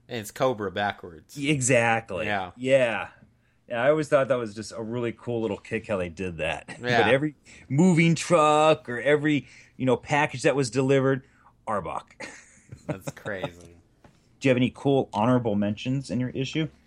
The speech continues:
Speaker 1: Um, actually, yeah. Like, there's, like, another full page spread in this. And, um, one of the things in it that I'm just, I don't understand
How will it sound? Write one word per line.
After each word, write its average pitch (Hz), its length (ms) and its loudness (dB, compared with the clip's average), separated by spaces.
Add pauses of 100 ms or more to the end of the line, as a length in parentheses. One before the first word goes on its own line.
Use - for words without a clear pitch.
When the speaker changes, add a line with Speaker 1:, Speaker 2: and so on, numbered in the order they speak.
(280)
Speaker 1:
Um, 175 320 8
actually, 180 480 -2
yeah. 160 380 2 (100)
Like, 131 320 -2
there's, 170 240 0
like, 190 220 0
another 147 420 0
full 139 300 -2
page 110 340 -2
spread 101 380 -4
in 90 140 -14
this. - 360 -18 (380)
And, 123 520 2
um, 120 720 0 (220)
one 170 360 -2
of 202 80 0
the 170 140 6
things 180 500 -4 (120)
in 156 160 0
it 127 220 0
that 123 420 0 (640)
I'm 175 420 2
just, - 380 -14
I 135 100 -4
don't 151 260 -4 (200)
understand 104 840 -8